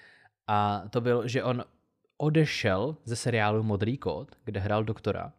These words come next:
kvůli tomu, že začal opravdu věřit, že je doktor. A jako docáhlo to až do takovýho, takovýho stádia, že on jako si opravdu myslel, že jako ví, co s těma lidma je špatně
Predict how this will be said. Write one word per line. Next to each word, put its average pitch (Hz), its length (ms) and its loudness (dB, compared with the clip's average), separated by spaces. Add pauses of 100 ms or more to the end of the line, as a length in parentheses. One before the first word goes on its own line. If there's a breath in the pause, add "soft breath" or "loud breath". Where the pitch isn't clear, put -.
(680 soft breath)
kvůli 117 180 2
tomu, 127 220 2
že 127 180 2
začal 131 600 2
opravdu 127 440 0
věřit, 120 340 0
že 123 140 2
je 123 100 4
doktor. 120 440 -4 (600)
A 113 400 8 (420)
jako 143 180 4
docáhlo 143 440 6
to 151 160 2
až 131 120 0
do 139 120 -2
takovýho, 139 800 2
takovýho 127 440 0
stádia, 107 720 2 (800 soft breath)
že 113 520 4 (220)
on 113 120 0
jako 117 160 -2
si - 120 -2
opravdu 120 320 0
myslel, 117 380 2
že 110 360 0
jako 110 280 -2 (360)
ví, 110 200 2
co 110 140 -6
s - 60 -6
těma 113 200 0
lidma 110 280 0
je 107 80 0
špatně 92 580 -2